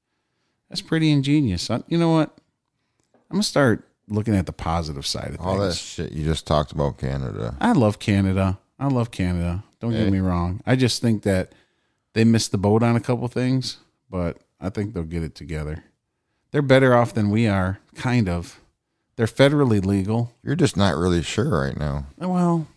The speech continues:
Speaker 1: it depends what
Speaker 2: You s-,
Speaker 1: state you live in and stuff.
Speaker 2: you seem very unsure
Speaker 1: I'd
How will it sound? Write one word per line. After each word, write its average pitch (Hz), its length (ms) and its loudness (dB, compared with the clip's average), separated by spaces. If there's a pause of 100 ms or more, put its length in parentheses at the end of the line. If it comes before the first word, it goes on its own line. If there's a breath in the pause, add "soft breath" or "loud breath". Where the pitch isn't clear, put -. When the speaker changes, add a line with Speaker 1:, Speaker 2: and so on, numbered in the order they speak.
(280)
Speaker 1:
it 156 120 -2
depends 110 500 0
what 107 80 -2
Speaker 2:
You 135 80 2
s-, 143 80 0
Speaker 1:
state 123 220 4
you 104 120 0
live 95 220 2
in 87 80 -2
and 85 120 -2
stuff. - 220 -4
Speaker 2:
you 156 60 0
seem 113 320 -6
very 98 300 -4
unsure 98 580 -2
Speaker 1:
I'd 123 80 4